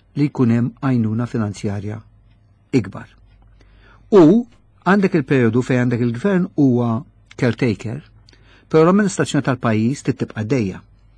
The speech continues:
Eh, u niftakru dak iż-żmien il-perjodu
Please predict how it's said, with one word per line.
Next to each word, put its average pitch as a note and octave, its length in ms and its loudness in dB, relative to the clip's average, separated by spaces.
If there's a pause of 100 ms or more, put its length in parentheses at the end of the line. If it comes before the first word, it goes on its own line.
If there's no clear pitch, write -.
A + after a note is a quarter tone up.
(680)
Eh, A#2 420 0 (100)
u C#3 280 4 (260)
niftakru D#3 440 0
dak A#2+ 140 -4
iż-żmien B2 520 0 (160)
il-perjodu A2 680 -2